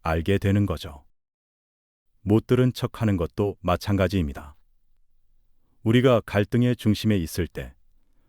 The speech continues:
누군가의 부정적인 말이나 비판을 듣고 바로 반응하고 싶은 마음이 들지만 그런 말에 반응하지 않고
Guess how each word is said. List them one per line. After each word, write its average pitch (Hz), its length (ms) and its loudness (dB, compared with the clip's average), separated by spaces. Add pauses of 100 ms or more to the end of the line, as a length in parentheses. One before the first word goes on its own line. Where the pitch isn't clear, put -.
(120)
누군가의 113 640 4
부정적인 113 640 2
말이나 85 600 0
비판을 104 520 -2
듣고 - 440 -6 (380)
바로 104 260 2
반응하고 101 560 0
싶은 - 280 -4
마음이 82 420 0
들지만 82 500 -4 (760)
그런 127 240 4
말에 123 280 4
반응하지 104 520 0
않고 87 400 -2